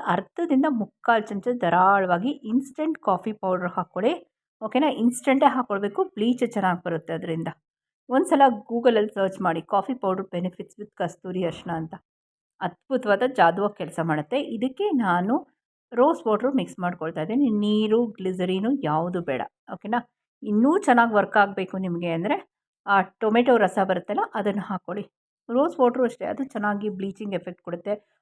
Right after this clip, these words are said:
ಮಾಯಿಶ್ಚರೈಸರ್ ಕೊಡುತ್ತೆ. ಇದು ನೋಡಿ, ತೆಳ್ಳಗ್ ಮಾಡ್ಕೊಂಬೇಡಿ, ಯಾಕಂದ್ರೆ ಇದೊಂದು ಟೂ ಮಿನಿಟ್ಸ್ ಇಡ್ತೀವಿ ನಾವು, ಅದು ಚೆನ್ನಾಗ್ ಬೈಂಡ್ ಆಗ್ಲಿ ಅಂತ. ಇನ್ನೂ ತೆಳ್ಳಕ್ ಆಗೋಗುತ್ತೆ. ಬನ್ನಿ ಇವತ್ತಿನ ವಿಡಿಯೋಗೆ ಹೋಗೋಣ. ಫ್ರೆಂಡ್ಸ್, ಇವತ್ತಿನ ವಿಡಿಯೋ ಸ್ಟಾರ್ಟ್ ಮಾಡೋಣ. ಇವತ್ತಿನ ವಿಡಿಯೋ ಸ್ಟಾರ್ಟ್ ಮಾಡಕ್ ಮುಂಚೆ ಫಸ್ಟು ಆಯಿಲ್ ಏನ್ ಮಾಡ್ಕೊಂಡಿದ್ನೋ ಅದನ್ನ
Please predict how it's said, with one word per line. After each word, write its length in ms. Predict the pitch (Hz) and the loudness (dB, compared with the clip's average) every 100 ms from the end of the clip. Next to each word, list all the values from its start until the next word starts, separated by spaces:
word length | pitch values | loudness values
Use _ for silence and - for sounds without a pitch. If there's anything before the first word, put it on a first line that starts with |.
| _ | _
ಮಾಯಿಶ್ಚರೈಸರ್ 560 | 202 196 196 208 175 185 | -4 -2 -2 -4 -4 -6
ಕೊಡುತ್ತೆ. 320 | - 156 - | -8 -10 -10
ಇದು 200 | - 220 | -6 2
ನೋಡಿ, 200 | 240 254 349 | 4 4 2
ತೆಳ್ಳಗ್ 440 | 190 185 220 285 285 | 0 0 0 -2 2
ಮಾಡ್ಕೊಂಬೇಡಿ, 500 | 185 185 185 185 247 | 0 0 -4 -2 0
ಯಾಕಂದ್ರೆ 360 | 254 - 226 247 | -2 -2 -2 -2
ಇದೊಂದು 240 | 214 190 | -2 -8
ಟೂ 100 | 226 247 | -6 0
ಮಿನಿಟ್ಸ್ 400 | 277 269 269 208 | 2 2 -2 -4
ಇಡ್ತೀವಿ 460 | 190 202 269 247 | -4 -4 -4 0
ನಾವು, 260 | 190 170 220 415 _ _ _ - | 2 2 2 0 _ _ _ -12
ಅದು 120 | 214 | -12
ಚೆನ್ನಾಗ್ 480 | - 202 196 233 220 | -4 -2 2 4 4
ಬೈಂಡ್ 300 | 180 180 214 | 2 2 6
ಆಗ್ಲಿ 280 | 214 175 170 | 4 4 -2
ಅಂತ. 140 | 170 269 | -4 -4
ಇನ್ನೂ 220 | 269 233 | 0 0
ತೆಳ್ಳಕ್ 460 | 269 208 190 208 208 | 2 2 2 2 0
ಆಗೋಗುತ್ತೆ. 440 | 180 170 156 - _ _ _ _ _ | -2 0 -4 -6 _ _ _ _ _
ಬನ್ನಿ 160 | 294 320 | 0 2
ಇವತ್ತಿನ 320 | 254 214 285 | 2 2 0
ವಿಡಿಯೋಗೆ 300 | 339 196 156 | 0 -2 -4
ಹೋಗೋಣ. 220 | 98 - - - | -6 -18 -16 -16
ಫ್ರೆಂಡ್ಸ್, 300 | - 247 254 | -12 -10 -8
ಇವತ್ತಿನ 280 | 208 196 190 | -10 -10 -10
ವಿಡಿಯೋ 240 | 185 196 226 | -10 -10 -10
ಸ್ಟಾರ್ಟ್ 280 | 220 165 160 | -8 -10 -10
ಮಾಡೋಣ. 240 | 160 208 | -10 -10
ಇವತ್ತಿನ 300 | 285 226 220 - | -12 -12 -14 -12
ವಿಡಿಯೋ 220 | 254 302 | -10 -8
ಸ್ಟಾರ್ಟ್ 260 | - 208 | -8 -10
ಮಾಡಕ್ 200 | 190 190 | -10 -16
ಮುಂಚೆ 240 | 202 202 233 - _ _ _ _ _ | -18 -16 -16 -16 _ _ _ _ _
ಫಸ್ಟು 280 | 247 240 - 233 - | -10 -8 -8 -8 -4
ಆಯಿಲ್ 340 | 220 214 226 | -2 0 0
ಏನ್ 180 | 214 202 | -4 -4
ಮಾಡ್ಕೊಂಡಿದ್ನೋ 520 | 196 180 185 180 202 254 - - | -4 -2 0 0 -2 -8 -12 -14
ಅದನ್ನ 280 | 185 190 | -10 -8